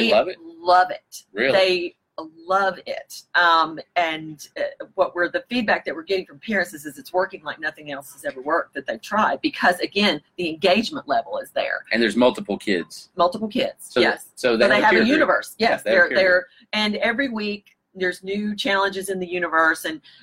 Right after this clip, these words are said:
Speaker 2: then, and then Josh will communicate with the parents to say, "Here's what we did in, you know, alternate universe land today.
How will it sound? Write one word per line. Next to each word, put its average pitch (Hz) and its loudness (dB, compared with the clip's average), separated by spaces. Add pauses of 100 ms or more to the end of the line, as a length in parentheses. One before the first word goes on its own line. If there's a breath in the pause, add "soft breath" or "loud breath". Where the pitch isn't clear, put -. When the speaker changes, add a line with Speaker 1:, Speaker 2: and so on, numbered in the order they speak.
Speaker 2:
then, 202 0
and 196 -2
then 196 0
Josh 185 4
will 196 -8
communicate 185 -8
with 185 -6
the - -18
parents 175 -4
to - -20
say, 156 0
"Here's 220 0
what 247 2
we 247 -2
did 214 0
in, 185 -2
you 180 -4
know, 156 0 (320 soft breath)
alternate 208 4
universe 180 4
land 165 0
today. 160 0